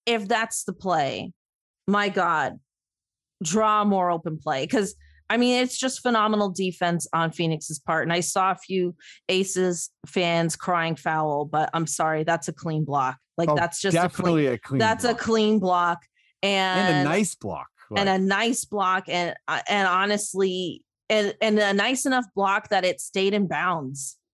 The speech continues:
Speaker 2: Yeah, and, and Griner got the ball.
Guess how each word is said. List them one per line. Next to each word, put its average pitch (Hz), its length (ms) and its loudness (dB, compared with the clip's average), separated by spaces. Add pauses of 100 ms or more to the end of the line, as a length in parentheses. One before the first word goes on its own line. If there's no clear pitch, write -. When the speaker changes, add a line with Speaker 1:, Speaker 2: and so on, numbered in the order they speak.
(200)
Speaker 2:
Yeah, 208 380 2
and, 190 300 2
and 202 340 2
Griner 165 400 0
got 147 240 0
the 147 80 -2
ball. 135 380 -4